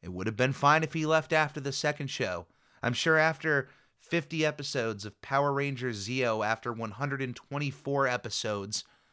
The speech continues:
of Mighty Morphin, it would have been okay for him to pass in the towel. But he never said no. Uh, maybe he did. Maybe there were a few Power Rangers projects that he, he said no to for various reasons, but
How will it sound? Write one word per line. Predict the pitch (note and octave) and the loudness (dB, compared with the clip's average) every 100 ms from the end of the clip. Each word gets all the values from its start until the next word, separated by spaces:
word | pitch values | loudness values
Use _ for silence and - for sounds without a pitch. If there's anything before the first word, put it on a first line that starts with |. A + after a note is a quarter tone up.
| _ _ _ _ - | _ _ _ _ -2
of | D3+ C3+ | 0 2
Mighty | C3+ C3+ B2 | 2 2 2
Morphin, | A#2+ B2+ A#2+ A2 G#2 - - - | 2 2 2 -2 -6 -8 -18 -4
it | D#3+ | 2
would | F3 E3+ | 2 2
have | D3 | 2
been | D#3 | 2
okay | D#3 D3 D3+ D3 | 2 2 -2 -2
for | C#3 A#2+ | -2 -2
him | A#2+ A2+ G#2 - _ _ - | -2 -2 -6 -14 _ _ -10
to | |
pass | - B2 B2+ B2+ C#3 | -2 4 6 6 0
in | B2 | -4
the | A#2 | -6
towel. | - B2+ A#2 G#2 F2+ - _ _ _ _ _ _ _ _ _ _ _ _ _ _ - | 2 4 4 2 -4 -8 _ _ _ _ _ _ _ _ _ _ _ _ _ _ 2
But | G#3 | 4
he | A3 | 6
never | G3+ F3 | 6 6
said | D3+ E3 B2+ | 4 2 2
no. | G#2+ F#2+ D#2+ E2 _ | 0 -2 -4 -8 _
Uh, | A#3+ | -4
maybe | C#4+ D4+ - | 0 0 0
he | C#3+ | -2
did. | G2+ F#2+ F#2+ - _ _ - | -2 -4 -4 -10 _ _ -4
Maybe | G#3 G3+ | -2 4
there | G3+ | 4
were | F#3 F3 | 6 6
a | |
few | - D#3 D3+ | 2 -2 -4
Power | B2+ C3+ C3 | 2 4 6
Rangers | C3 A#2+ A2+ - | 2 -2 -8 -4
projects | - A2 G#2 G#2+ G2+ - | 0 2 2 0 -4 -4
that | - G2+ | -4 -4
he, | G#2 G2+ | -4 -8
he | G#2 | -8
said | G#2 G#2+ G2 | -6 -4 -4
no | F#2+ F#2+ | -6 -8
to | - F#2+ F2 | -10 -12 -10
for | - F2+ | -10 -8
various | G2+ F#2+ F#2 F2+ - | -6 -4 -6 -8 -10
reasons, | F#2 F2+ F2+ F2 E2+ | -10 -10 -12 -14 -14
but | - F#2 | -8 -8